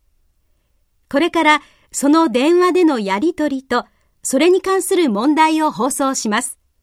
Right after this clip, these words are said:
放送を聞いて問題に答えなさい。なお、放送は一回だけです。では、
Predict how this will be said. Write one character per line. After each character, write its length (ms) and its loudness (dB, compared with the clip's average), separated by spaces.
放 220 2
送 320 0
を 20 -4
聞 220 -2
い 80 -4
て 400 -4
問 260 2
題 240 2
に 180 -2
答 320 -4
え 60 0
な 140 -2
さ 180 0
い。 140 -10
な 220 0
お、 80 -4
放 220 2
送 260 0
は 160 2
一 220 -6
回 280 2
だ 140 -2
け 140 -2
で 160 -2
す。 180 -12
で 200 -2
は、 240 0